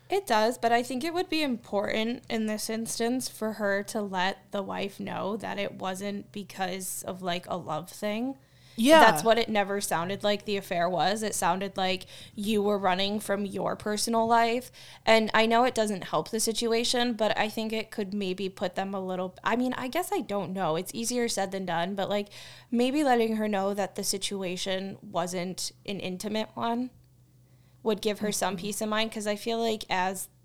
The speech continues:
Speaker 1: the one being cheated on, it's really easy to be like, "What, what, what in me was not good enough? Was I not
Speaker 2: Yeah.
Speaker 1: pretty? Was I this? Was I that? Why did they seek comfort in this person and not me?"
Speaker 2: Right.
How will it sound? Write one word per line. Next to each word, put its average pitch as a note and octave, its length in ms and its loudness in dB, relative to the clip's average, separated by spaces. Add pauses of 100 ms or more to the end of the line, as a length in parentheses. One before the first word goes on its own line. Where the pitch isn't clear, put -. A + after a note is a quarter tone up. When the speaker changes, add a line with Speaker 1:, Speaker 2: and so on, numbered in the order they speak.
(120)
Speaker 1:
the G#3 80 -4
one F#3+ 300 -4
being F#3 280 -6
cheated F#3+ 360 -4
on, G#3 380 0 (380)
it's G#3 300 -4
really G3 240 -2
easy F#3+ 440 -6
to G3+ 120 -8
be F#3+ 160 -4
like, F3 220 -2
"What, F3+ 280 -4 (120)
what, - 400 -2
what F#3 240 0
in F#3 160 -4
me F3 160 -4
was G3+ 200 -6
not G#3 220 -2
good A3 140 -2
enough? G#3+ 280 0
Was G3 120 -8
I F#3 120 -4
not - 200 -2
Speaker 2:
Yeah. A3+ 180 4
Speaker 1:
pretty? G3 160 2
Was G#3 160 -4
I F#3 140 -4
this? A3 360 0
Was F#3 140 -8
I F#3 140 -6
that? G#3 420 2 (400)
Why G#3+ 240 8
did G#3 160 -2
they G3+ 160 -2
seek - 640 -6 (100)
comfort F#3 460 -4
in G3 140 -4
this G3 180 -8
person G3 400 -6
and G3 140 -6
not F3+ 200 -4
me?" C3+ 360 -8 (100)
Speaker 2:
Right. A3+ 320 -2